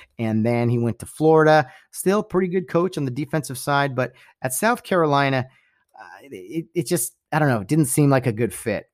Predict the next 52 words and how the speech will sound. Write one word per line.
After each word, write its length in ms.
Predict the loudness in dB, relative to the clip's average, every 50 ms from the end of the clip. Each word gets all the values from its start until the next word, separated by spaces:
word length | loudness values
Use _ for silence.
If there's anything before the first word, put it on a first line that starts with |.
| _ -4
I, 200 | -2 -2 -2 -2
I 20 | -4
saw, 300 | -4 -2 0 2 2 2
I 120 | 2 2 0
was 180 | -2 -2 -6
disgusted 560 | -6 -8 -8 -6 -4 -2 -2 -2 -2 -6 -8
with 80 | -10 -10
some 180 | -6 -6 -4 -2
of 80 | -2
his 220 | -2 -4 -4 -8 -12 _ -10
behavior, 600 | -10 -10 -8 -4 -2 -2 -2 0 -2 -2 -4 -4 _ _ _ _ _ _ -10
uh, 200 | -8 -6 -6 -6 -4
as 180 | -4 -4 -2
they 100 | -2 -2
went 180 | -2 0 0 0
into 160 | 0 0 -2
halftime 580 | 0 0 0 -2 -2 0 0 2 2 2 2 2
of 60 | 2
that 200 | 0 0 0 -2
game. 300 | -2 -2 -2 -2 -4 -6 -10 _ -20 _ _ -12 -8
Uh, 120 | -6 -4
he 120 | -4 -4
was 120 | -4 -6 -8
just 200 | -10 -10 -10 -10
screaming 400 | -8 -4 -2 0 0 2 0 0
at 120 | 0 -2
officials 520 | -4 -4 -2 -2 -2 -2 -2 -4 -4 -2 -4
and 120 | -4 -4
just 160 | -4 -4 -2
losing 320 | 0 0 0 2 0 -2 -2
his 140 | -2 -2
mind. 440 | -2 -2 0 0 -2 -2 -4 -8 -12 _ _ _ _ _ _ -10
And 440 | -8 -6 -4 -4 -4 -4 -4 -6 -8 _ -8
to 120 | -4 -2 0
me, 280 | 0 0 0 0 -2
he's, 380 | -2 0 0 -2 0 -2 -6 -8
he's 320 | -10 -12 -6 -6 -4 -2 0
that 200 | -2 -2 0 0
defensive 520 | -2 -2 0 2 0 0 0 -2 -6 -4
coordinator 520 | 0 2 2 4 4 4 2 2 2 0
guy. 320 | -2 -2 0 0 2 2 2
I 60 | 2
don't 200 | 2 2 2 2
look 180 | 0 -2 -2 -2
at 80 | -2 0
him 180 | 0 0 0
as, 140 | -2 -2 -2
like, 300 | -2 -2 -4 -4 -8 -14 -20
a, 300 | -18 -18 -16 _ -10 -8
a 20 |
leader, 480 | -6 -4 -4 -4 -4 -4 -6 -6 -8 -8
really, 320 | -8 -8 -8 -8 -10 -10